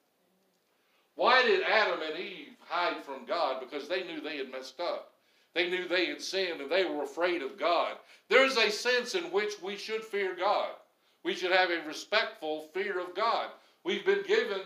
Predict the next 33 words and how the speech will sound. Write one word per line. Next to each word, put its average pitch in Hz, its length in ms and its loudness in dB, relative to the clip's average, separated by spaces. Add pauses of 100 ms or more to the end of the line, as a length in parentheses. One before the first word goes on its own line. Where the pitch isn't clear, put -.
(100)
this, - 460 -4 (420)
I 170 360 -2
preached 196 300 -4
a 170 60 -2
whole 190 240 2
series 185 640 -6
on 165 400 0 (1040)
walking 196 400 2
in 170 100 -6
the 143 180 -8
fear 180 240 2
of 185 80 -6
the 185 60 -4
Lord. 185 480 4
We've 170 160 -8
talked 220 280 -2
about 160 260 -4
that 160 200 -4
a 180 40 -4
lot. 190 220 0
That's 214 260 -2
important. 233 600 -2 (320)
But 202 120 2
it's - 180 0
just 294 420 4
as 190 180 -4
important 160 600 -6 (300)
to 190 100 -6
understand 196 720 0
that 143 160 -10
God 151 260 0
loves 143 320 0
you. 113 100 -14